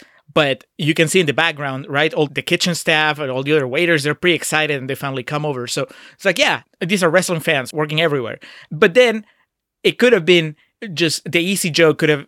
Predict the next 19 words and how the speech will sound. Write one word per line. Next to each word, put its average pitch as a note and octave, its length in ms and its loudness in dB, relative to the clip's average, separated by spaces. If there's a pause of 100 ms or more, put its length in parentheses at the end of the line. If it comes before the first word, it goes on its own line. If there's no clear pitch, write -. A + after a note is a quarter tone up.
ended C#3 340 -4
there, B2 440 -2
where C3+ 340 0
they're D3 160 -2
like, D3+ 220 0
"Oh, B3+ 160 4
you F3 160 2
know, E3+ 100 0
we F#3+ 120 -2
know B3 120 0
Hogan," D3+ 340 0
and C#3 120 -4
then D3 120 2
they D#3 200 0
actually C#3+ 340 -4
bring F#3+ 240 0
him D3+ 220 -2
a A#2 120 -4
burger. A#2 440 -4